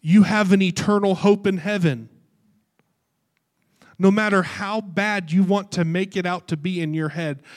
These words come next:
I can still tell you and guarantee you that if you have a faith and relationship with Jesus Christ, the only, the only true outcome at the end of all of this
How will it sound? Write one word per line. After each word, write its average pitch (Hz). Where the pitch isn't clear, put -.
I 180
can 175
still 190
tell 190
you 196
and 170
guarantee 175
you 165
that 151
if 151
you 190
have 180
a 156
faith 185
and 165
relationship 180
with 143
Jesus 175
Christ, -
the 170
only, 202
the 160
only 208
true 208
outcome 175
at 156
the 160
end 185
of 170
all 160
of 131
this -